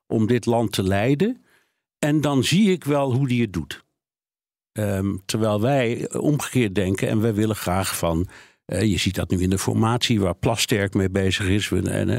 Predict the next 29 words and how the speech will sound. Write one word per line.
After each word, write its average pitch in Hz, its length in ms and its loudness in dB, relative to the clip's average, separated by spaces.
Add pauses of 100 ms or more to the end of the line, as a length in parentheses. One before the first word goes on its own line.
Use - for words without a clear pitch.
(140)
eh, - 180 -2 (440)
er 101 120 0
is 98 120 0
dan 87 200 2
weer 113 300 4
een 107 120 0
conflict 113 460 0
ontstaan 104 540 2
over, 95 480 0
eh, 90 260 0 (120)
het - 200 -2
migratieonderwerp 101 1120 0
tijdens 98 420 0
die 98 140 0
formatie. 117 540 0 (260)
En 107 100 0
dan 107 100 2
willen 131 180 2
we 107 80 2
heel 139 180 4
precies 151 440 0
weten 113 400 0
wat 123 280 0
die 107 280 0
vier 120 300 0
partijen 110 500 -2
die 101 160 0
onderhandelen 104 560 0
nou 101 240 0